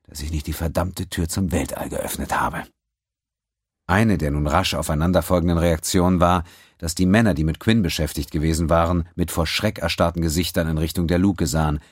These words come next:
als sie merkten, was los war. Pennington beachtete sie nicht, dafür aber den Regilianer, der jetzt von der Luftschleuse zurückwich. Die Aufmerksamkeit des Handlangers war darauf gerichtet, sich in Sicherheit zu bringen.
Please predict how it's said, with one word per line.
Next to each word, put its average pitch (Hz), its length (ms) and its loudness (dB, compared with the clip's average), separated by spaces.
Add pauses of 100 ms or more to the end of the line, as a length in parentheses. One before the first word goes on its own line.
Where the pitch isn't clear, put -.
(120)
als - 160 -8
sie 80 80 -2
merkten, 82 480 0
was 71 160 -4
los 80 260 -2
war. 58 260 -2 (580)
Pennington 92 360 0
beachtete 80 540 0
sie 71 160 -2
nicht, - 480 -6
dafür 90 320 2
aber 82 100 -2
den 90 160 0
Regilianer, 90 640 2
der 64 140 -6
jetzt 80 260 -2
von 78 140 -2
der 78 80 2
Luftschleuse 65 520 -4
zurückwich. 82 600 -4 (480)
Die 82 100 0
Aufmerksamkeit 76 800 -2
des 76 160 -4
Handlangers 80 500 0
war 78 120 0
darauf 78 280 0
gerichtet, 80 440 -2 (300)
sich 87 220 0
in 87 120 2
Sicherheit 76 460 -2
zu 67 120 -4
bringen. 60 320 -4